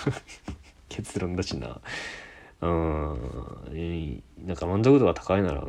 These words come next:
それぞれでなんか良かった。それぞれの形がありますからね。たまにいるけどね、なんかその、威嚇の意味を込めて、<laughs> 宣言の意味を込めて、私との写真をあげなさいっていう人はいるけどさ。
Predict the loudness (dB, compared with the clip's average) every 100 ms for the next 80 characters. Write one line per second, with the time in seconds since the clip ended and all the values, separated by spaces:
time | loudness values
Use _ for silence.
0 | -8 -6 -4 0 0 2 0 -4 -6 -4
1 | -6 -8 -18 -18 -12 0 4 6 4 0
2 | -4 2 2 2 0 -2 -2 -8 -14 -6
3 | -6 -6 _ _ _ -20 _ _ _ _
4 | -20 -20 _ -20 _ 0 2 4 6 4
5 | 2 0 -2 -2 -4 -6 -8 -8 -12 -20
6 | -20 -20 -20 _ _ _ _ -8 2 2
7 | 4 2 2 2 4 6 6 4 2 2
8 | 2 4 10 10 10 4 -2 -12 -16 -20
9 | -20 -10 -2 2 4 4 4 2 0 -2
10 | -2 -4 -2 -2 -2 -4 -16 -18 -20 -18
11 | -6 -2 -2 -2 -2 -2 -2 -4 -2 0
12 | 2 2 2 2 -2 -4 -6 -6 -6 -4
13 | -6 -6 -6 -6 -8 -12